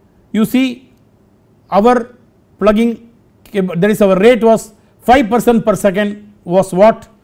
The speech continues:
it could accept to give eight hundred degree centigrade, whereas they reported as about three percent per second.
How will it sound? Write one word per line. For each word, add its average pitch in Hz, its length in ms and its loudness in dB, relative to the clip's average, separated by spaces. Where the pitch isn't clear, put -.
it 202 180 -6
could 226 140 0
accept 254 520 -6
to 208 80 -2
give 220 200 0
eight 208 180 2
hundred 208 220 0
degree 202 160 0
centigrade, 170 560 -6
whereas 220 360 2
they 240 160 4
reported 226 460 2
as 175 100 0
about 185 320 -4
three 254 220 2
percent 190 400 -6
per 151 80 -10
second. 120 320 -18